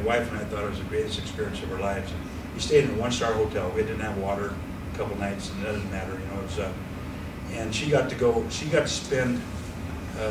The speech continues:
there's the women of the genocide. Uh, there was three hundred sixty-eight women walked for hours to be there.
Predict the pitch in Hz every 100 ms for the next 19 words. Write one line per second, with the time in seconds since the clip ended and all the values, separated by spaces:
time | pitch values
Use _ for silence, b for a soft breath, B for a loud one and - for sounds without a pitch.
0 | 104 - - - 113 131 139 135 - 104
1 | 135 131 - 104 101 101 - - - -
2 | - - - - 104 101 101 95 110 101
3 | - 143 127 120 - - - - - -
4 | - - - - 147 - 127 120 120 113
5 | 123 113 98 101 110 - - 104 104 107
6 | 98 98 - - - 101 95